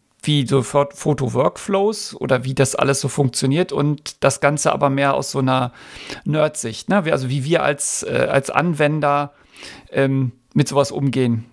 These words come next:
Wir wollen jetzt ja kein, wir sind ja keine ausgebildeten Fotografen oder sonst irgendwelche Experten, sondern das ist jetzt der, der Sicht von kleinen Laien auf dies, auf die, auf den täglichen Kampf mit dem Foto.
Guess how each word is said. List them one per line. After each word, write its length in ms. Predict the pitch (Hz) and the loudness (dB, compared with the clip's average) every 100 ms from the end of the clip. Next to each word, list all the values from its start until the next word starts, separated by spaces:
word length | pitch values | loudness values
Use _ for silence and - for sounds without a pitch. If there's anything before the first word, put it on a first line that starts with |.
| - | -6
Wir 100 | 123 | 0
wollen 100 | 135 | 2
jetzt 200 | 139 - | 0 0
ja 100 | 139 | -2
kein, 460 | - 135 139 135 | 0 0 2 0
wir 60 | 131 | -2
sind 140 | 143 | 0
ja 80 | 143 | 0
keine 240 | 139 139 135 | 2 0 2
ausgebildeten 460 | 135 - 135 135 | -2 -2 -2 -2
Fotografen 560 | 123 139 135 156 151 147 | 0 0 0 0 0 0
oder 60 | |
sonst 200 | 131 147 - | 0 0 0
irgendwelche 360 | 147 135 - | 0 0 0
Experten, 640 | - - - 139 170 - 160 | -2 -2 0 0 0 -2 -2
sondern 300 | 135 139 131 | 0 0 0
das 160 | 120 | -2
ist 120 | 135 - | -2 0
jetzt 300 | 135 - - | 0 0 0
der, 300 | 127 131 - - - - - - - | 0 0 -4 -16 -16 -12 -10 -8 0
der 100 | 139 | 2
Sicht 200 | 208 208 | 2 0
von 220 | 175 151 | -2 0
kleinen 380 | 156 143 175 160 | -2 0 0 0
Laien 400 | 139 151 160 156 | 0 0 -2 -4
auf 200 | 139 - | -4 -6
dies, 380 | - 123 - - | -6 -4 -2 -2
auf 160 | 135 | -2
die, 320 | - 127 - | -2 0 2
auf 60 | - | 0
den 100 | 160 | 2
täglichen 300 | 170 165 151 | 0 0 0
Kampf 300 | 139 143 - | 2 0 0
mit 120 | 139 | -2
dem 100 | 123 | -2
Foto. 380 | 120 110 - - | -2 -2 -2 -6